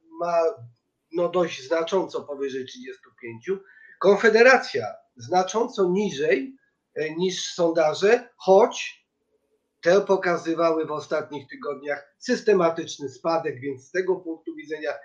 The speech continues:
nie jest to zaskakujące. Bardzo dobry, bo ponad trzydziestoprocentowy wynik Koalicji Obywatelskiej. Jeszcze niedawno wielu komentatorów sceptycznie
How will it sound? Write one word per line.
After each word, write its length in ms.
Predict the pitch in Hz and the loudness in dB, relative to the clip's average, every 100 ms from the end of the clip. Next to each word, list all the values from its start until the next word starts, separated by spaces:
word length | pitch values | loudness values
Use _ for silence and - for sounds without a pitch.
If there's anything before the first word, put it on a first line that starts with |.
| _ | _
nie 200 | 139 175 | 2 4
jest 200 | 156 - | 4 0
to 100 | 139 | -6
zaskakujące. 1080 | 127 131 120 123 120 127 120 123 120 208 214 - _ _ _ _ _ | -4 -6 -6 -12 -8 -6 -4 -4 -2 -2 -2 -18 _ _ _ _ _
Bardzo 420 | - 170 202 202 | 4 8 8 8
dobry, 560 | 185 185 180 180 190 190 127 | 6 6 8 10 10 8 0
bo 180 | 160 | 0
ponad 360 | - 180 180 165 | 2 2 2 0
trzydziestoprocentowy 1160 | - 156 170 175 160 - 156 156 143 151 143 135 | -6 -8 -8 -6 -8 -6 -8 -8 -8 -6 -6 -6
wynik 360 | 131 131 131 - _ _ | -6 -8 -10 -18 _ _
Koalicji 560 | - 143 143 - - 165 | 0 2 2 -2 -2 0
Obywatelskiej. 800 | 156 165 165 196 185 175 151 135 | 0 2 2 6 4 2 -8 -8
Jeszcze 280 | 147 - 156 | -8 -8 -10
niedawno 480 | 151 160 156 147 | -4 -2 0 -4
wielu 260 | 139 151 135 | -8 -10 -12
komentatorów 720 | 139 135 131 127 123 160 175 | -12 -10 -10 -10 -10 -8 -8
sceptycznie 840 | - - 170 - 214 - - 113 | -10 -8 -8 -6 -8 -8 -8 -8